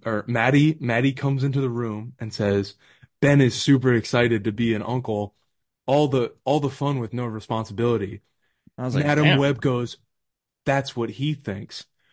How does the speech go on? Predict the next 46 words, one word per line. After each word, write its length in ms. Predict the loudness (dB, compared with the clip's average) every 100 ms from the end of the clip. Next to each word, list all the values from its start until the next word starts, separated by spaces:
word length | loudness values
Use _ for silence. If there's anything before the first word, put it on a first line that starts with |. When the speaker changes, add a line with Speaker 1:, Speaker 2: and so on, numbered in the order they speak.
| -8
Speaker 1:
So 340 | 4 4 4 -2 -6
this 480 | -2 6 6 8 8
means 540 | 10 10 8 6 0 _ -8
she 340 | 2 8 10
knows 440 | 10 10 10 8 6
that 180 | 2 4
Mary 480 | 4 6 6 6
and 140 | 4 4
Richard 320 | 2 0 -2
Parker 340 | 0 0 0 -2
are 180 | -2
going 420 | -2 -2 2 2 0
to 120 | -6
fucking 640 | -4 -6 -4 -2 -2 -4 -2
die. 600 | 0 2 -2 -6 -12 -16 _ _ _ _ -10
They, 380 | 2 4 4 -2
she 260 | 0 0
probably 500 | 2 2 2 2 4
also 320 | 4 2 0
knows 380 | -2 0 -2 -4 -10 _ -4
Ben 220 | 0 2
is 180 | 0 -2
gonna 180 | -2 -4
get 200 | -6 -10
shot, 520 | -12 -6 -6 -6 -12 -4
a 60 | -4
friend 400 | 2 4 6 4
of 100 | 2
her, 120 | -4
a, 60 | -4 -4
a 80 | -6
very 280 | 0 2 2
close 300 | 2 0 0
friend 240 | -2 -4
of 80 | -4
hers 260 | -6 -6 -4
that 200 | -6 -2
they 120 | 0
have 260 | 0 -2 -4
tried 380 | -4 -2 -2 -4
to 60 |
show 340 | -8 -2 -2 -2
us 220 | -6 -10
in 100 | -6
the 60 | -4
movie, 380 | -2 -2 -6